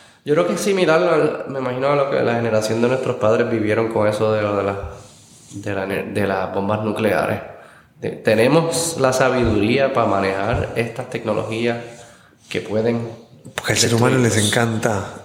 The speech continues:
Speaker 2: les encanta ver la parte dramática de las situaciones.
Speaker 1: Porque no confiamos en nosotros mismos.
Speaker 2: O porque somos dramáticos por demás.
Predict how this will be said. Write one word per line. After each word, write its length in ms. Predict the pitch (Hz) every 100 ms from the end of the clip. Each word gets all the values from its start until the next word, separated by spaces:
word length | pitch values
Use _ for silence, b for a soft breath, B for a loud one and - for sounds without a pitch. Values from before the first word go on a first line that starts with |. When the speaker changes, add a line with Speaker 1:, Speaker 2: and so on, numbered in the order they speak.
| -
Speaker 2:
les 160 | 107
encanta 440 | 110 104 120 113 113
ver 180 | 110 113
la 220 | 113 98
parte 240 | 113 110
dramática 480 | 104 98 104 104 107
de 40 | 95
las 100 | -
situaciones. 720 | - 104 - 98 98 - - _ _ _ _ _ B B B B B B
Speaker 1:
Porque 180 | 110 113
no 120 | 113
confiamos 380 | 131 147 175 185
en 60 | 180
nosotros 320 | 175 175 165
mismos. 360 | 139 135 143 139 - _ _ _
Speaker 2:
O 140 | - 104
porque 200 | 120 113
somos 280 | 120 117 110
dramáticos 440 | 110 117 - 113
por 140 | 110
demás. 400 | 110 117 107 -